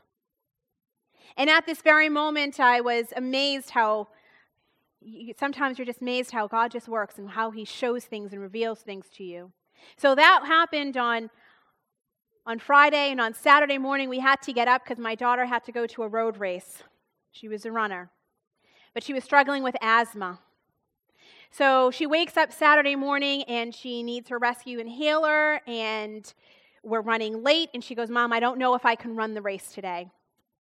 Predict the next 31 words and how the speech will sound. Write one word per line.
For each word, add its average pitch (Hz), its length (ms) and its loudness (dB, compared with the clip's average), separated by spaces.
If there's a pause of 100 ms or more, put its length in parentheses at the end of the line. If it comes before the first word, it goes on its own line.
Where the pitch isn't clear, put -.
(420)
And 202 120 -20
I 208 180 -20
said, 226 180 -18
"Well, 277 240 -18 (440)
it's - 100 -12
up 240 180 -6
to 262 100 -14
you. 294 180 -10
You 220 240 -12
need 240 220 -10
to 247 80 -14
make 226 220 -6
that 214 180 -2
choice 226 320 -8
and 208 120 -14
decision." 202 540 -12 (340)
And 277 140 -6
she 311 80 -6
turned 339 360 -2
to 339 100 -6
me 311 100 0
and 294 80 -4
she 285 100 -12
goes, 269 140 2
"But 269 100 4
I 262 40 6
really 285 340 -2
want 269 240 -2
to 254 60 -6
do 220 180 -8
it." - 260 -10